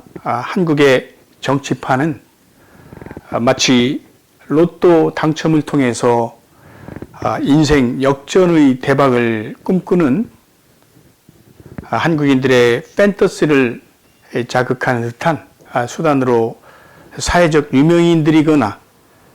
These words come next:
아, 특정 분야의 전문가들을, 아, 정치인으로 깜짝 등용하는 마치 조선시대 만연되었던 과거의 음소제도와 같은 정치쇼를 벌이고 있죠. 아, 그야말로 스타를 선호하는,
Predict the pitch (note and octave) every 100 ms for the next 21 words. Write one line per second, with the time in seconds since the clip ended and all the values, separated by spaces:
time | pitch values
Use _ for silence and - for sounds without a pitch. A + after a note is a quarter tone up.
0 | - C3 - D3 D#3 C#3+ C#3 C3+ C3 -
1 | - D3 F3 F3 E3+ E3 D3 C#3 A#2+ F3
2 | B3 _ _ _ - - B2+ A#2 - A#2
3 | A#2 A2+ B2+ - _ _ _ F#3 F3 -
4 | E3+ - - C#3 B2+ B2 C3+ B2+ - _
5 | _ _ _ _ _ _ - - C3 D3
6 | D3 E3+ D3 E3+ D#3+ D3+ D3+ D3+ C#3+ C3+
7 | - B2+ E3 - _ _ _ _ - A#2+
8 | B2 A#2+ A#2+ A#2+ C3 D#3 D3 D#3 D3+ C#3+
9 | C#3 C3 B2+ - A#2 A2+ - _ _ _
10 | _ - C3+ - - - D#3+ E3 E3+ C3
11 | B2 A2 G#2 F#2+ - - - _ _ _
12 | _ - - - - - A2 C#3+ D3 C#3+
13 | C3 - - G#3 F#3+ E3+ F#3 F3 D#3+ C#3+
14 | C#3